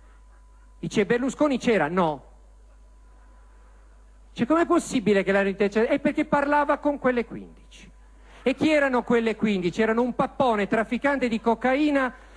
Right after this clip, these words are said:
e di prostitute. E i suoi complici e le sue prostitute. Un'inchiesta di prostituzione e di traffico di cocaina. Quindici persone intercettate per mesi parlano con un sacco di gente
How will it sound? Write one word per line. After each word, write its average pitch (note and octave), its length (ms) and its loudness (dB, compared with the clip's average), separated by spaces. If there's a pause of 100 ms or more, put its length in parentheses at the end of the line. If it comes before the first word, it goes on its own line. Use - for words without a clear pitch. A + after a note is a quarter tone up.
(120)
e B3 160 0
di B3+ 140 0
prostitute. G#3 840 -2 (1600)
E - 120 0
i C4 100 0
suoi C#4+ 300 0
complici D#4 680 2
e C#4 140 0
le C4+ 140 0
sue C4+ 240 0
prostitute. G3+ 880 -4 (1500)
Un'inchiesta C4+ 720 0
di C4 100 -2
prostituzione D4+ 1300 0
e D4 40 2
di C#4 160 0
traffico C4+ 640 0
di C4+ 100 -2
cocaina. C4 720 -2 (800)
Quindici C4+ 560 0
persone C#4 540 2
intercettate A3+ 720 -2
per A3+ 180 0
mesi G3+ 340 -2
parlano F#3+ 440 0
con F3+ 160 -2
un F3 100 -6
sacco - 320 -2
di F3 140 -4
gente D3+ 540 -2